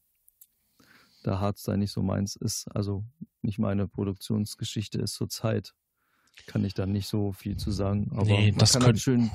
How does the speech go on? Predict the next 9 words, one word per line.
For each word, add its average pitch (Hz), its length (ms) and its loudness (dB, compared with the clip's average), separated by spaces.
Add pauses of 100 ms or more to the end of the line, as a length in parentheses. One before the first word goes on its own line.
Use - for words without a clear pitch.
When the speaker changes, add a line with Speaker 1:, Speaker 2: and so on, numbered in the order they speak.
Speaker 1:
zerstören. 104 680 2 (160)
<laughs> - 580 -2
Speaker 2:
Das - 220 4
könnte 113 260 4
ich - 80 4
jetzt - 200 4
auch 98 220 4
nicht, - 220 2
das - 280 0